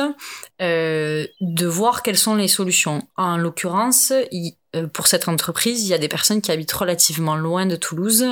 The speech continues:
et qui sont éloignées de tout ce qu'il y a de transport en commun. Donc là, la so-, et comme beaucoup de gens en France de toute façon, donc là, la solution, euh, qui a été proposée, c'est du covoiturage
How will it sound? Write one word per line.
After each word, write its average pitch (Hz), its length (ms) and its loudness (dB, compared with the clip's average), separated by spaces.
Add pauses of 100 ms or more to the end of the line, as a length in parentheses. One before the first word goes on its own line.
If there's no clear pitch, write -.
(120)
et 196 240 0
qui - 140 -4
sont 196 320 0
éloignées 175 560 0
de 175 140 -4
tout - 200 -2
ce - 60 2
qu'il - 120 -2
y - 40 2
a 165 40 -2
de 175 60 -8
transport 170 400 -2
en 175 80 -2
commun. 165 380 -6 (560)
Donc 175 240 -2
là, 214 160 2
la 196 100 0
so-, - 160 -2
et 175 200 -2 (180)
comme 180 200 2
beaucoup 175 280 -4
de 170 40 -2
gens 170 220 2
en 156 140 0
France 180 420 0
de 165 80 0
toute - 220 -4
façon, 220 500 0 (440)
donc 180 180 -2
là, 214 160 4
la 214 80 2
solution, 202 800 2
euh, 160 260 0
qui - 180 -2
a 170 60 6
été 160 240 -2
proposée, 170 540 0
c'est 202 180 4
du 165 140 -2
covoiturage 175 800 -2